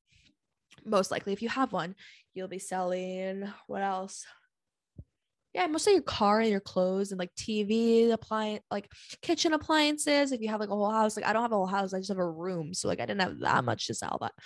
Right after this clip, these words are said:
my car is a big one. And when you sell all that, that will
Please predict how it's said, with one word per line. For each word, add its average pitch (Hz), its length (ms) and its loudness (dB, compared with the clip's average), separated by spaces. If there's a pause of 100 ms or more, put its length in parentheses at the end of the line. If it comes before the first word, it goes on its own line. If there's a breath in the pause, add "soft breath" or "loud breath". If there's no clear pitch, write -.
(360 loud breath)
my 202 80 6
car 208 400 6
is 208 100 2
a 202 40 -4
big 202 120 2
one. 196 200 -2
And 190 160 -8 (340 loud breath)
when 214 100 2
you 214 80 2
sell 202 220 6
all 196 80 6
that, 190 220 2 (100)
that 185 260 -2
will 190 180 -10